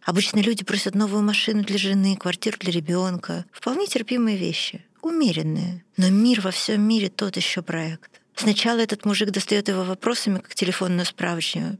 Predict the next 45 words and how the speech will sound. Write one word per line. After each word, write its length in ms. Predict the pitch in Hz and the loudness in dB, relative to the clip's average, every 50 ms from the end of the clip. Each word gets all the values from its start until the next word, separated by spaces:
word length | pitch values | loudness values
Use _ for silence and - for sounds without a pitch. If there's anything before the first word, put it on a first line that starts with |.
| - | -6
потом 280 | - 214 - 226 208 202 | -8 -2 0 2 2 2
обижает, 640 | 196 180 185 170 180 196 226 240 226 185 - - - - | 2 2 2 0 0 0 0 -2 -2 -4 -8 -12 -6 -2
мол, 180 | 190 180 180 180 | 0 2 2 2
он 120 | 180 175 | 0 -2
странно 520 | - - - - 170 185 190 185 175 175 | -4 -6 -4 -2 0 0 2 2 0 0
разговаривает, 760 | 170 165 165 165 - 170 170 170 170 165 165 160 160 - - - _ - | 0 -2 -2 -2 -2 -2 -2 -2 -2 -2 -4 -4 -6 -8 -8 -12 _ -6
а 80 | - 180 | -4 -2
под 200 | - - - - | -2 -2 -2 0
конец 380 | - 196 196 220 233 - - 220 | 0 2 4 2 2 0 0 0
навьючивает 680 | 190 180 175 170 196 233 226 - - - 170 165 160 | 0 0 2 0 0 -2 -2 -2 -2 -2 -2 -2 -2
сверху 420 | - - 185 208 226 220 - - 180 | -4 -2 -2 -2 -2 -2 -2 -2 0
мир 240 | 175 180 196 202 190 | 2 2 2 2 0
во 100 | 175 160 | -2 -4
всем 320 | 151 - - - 170 175 | -4 -4 -4 -2 0 0
мире. 500 | 175 170 170 165 160 156 175 175 175 - _ _ _ | 0 0 0 -2 -2 -4 -4 -6 -8 -12 _ _ _
Если 300 | - 185 214 220 - 226 | 0 0 0 2 2 0
бы 60 | 196 214 | 0 0
этот 180 | 202 208 - | -2 0 0
мужик 320 | 214 214 208 220 214 - - | 0 2 2 0 -2 0 0
не 80 | 196 | 0
откинулся, 840 | 202 202 - - - 277 294 277 220 - - - - - 175 190 196 - _ _ _ | 0 -2 -6 -6 -2 0 0 0 0 -2 -4 -4 -6 -6 -6 -8 -12 -16 _ _ _
ангел 320 | - 208 226 233 208 214 202 | 0 2 2 2 2 2 0
бы 100 | 185 196 | 0 -2
пристал 460 | 190 - 190 185 - - - 226 247 | -2 -2 -4 -4 -2 -4 -4 -4 -4
к 100 | - - | -2 -2
нему, 200 | 202 180 175 170 | -2 -2 -2 -2
как 180 | - - 190 180 | -2 -4 -4 -4
герпес, 640 | 180 175 175 202 190 180 - - 160 - - - - - | -6 -2 0 0 0 0 -2 -6 -6 -6 -8 -10 -8 -2
и 100 | - 196 | 2 4
нудил 440 | 196 202 190 180 - 240 247 233 214 | 4 4 2 2 -2 -2 -2 -2 -4
бы, 40 | 185 | -4
пока 220 | - 180 - 190 | -4 -4 -4 -4
тот 220 | 180 - 202 185 | -4 -4 -4 -4
бы 100 | 185 185 | -2 0
не 140 | 196 185 175 | 0 0 -2
поменял 420 | - 180 180 180 180 180 175 175 170 | 0 0 0 0 0 0 0 0 -2
желание. 640 | 170 170 165 170 170 165 165 160 - 185 170 170 - _ _ _ - | -2 -2 -2 -2 -2 -2 -2 -2 -4 -4 -4 -6 -10 _ _ _ -2
Но 100 | 175 180 | 0 0
мужик 320 | 180 180 180 - - - | 2 2 0 0 -2 -2
уже 160 | - 190 180 | -2 -2 -2
переправил 560 | 180 - - 175 175 - - 180 180 175 175 170 | -2 -2 -2 -4 -2 -2 -4 -2 -2 -2 -4 -4
душу 340 | 160 180 208 214 - - | -4 -4 -4 -4 -4 -4
на 80 | 160 160 | -4 -4
седьмое 380 | - - - 170 180 185 185 180 | -4 -4 -2 -2 0 0 0 0
небо, 400 | 175 170 170 170 160 156 170 | 0 0 0 -2 -4 -6 -8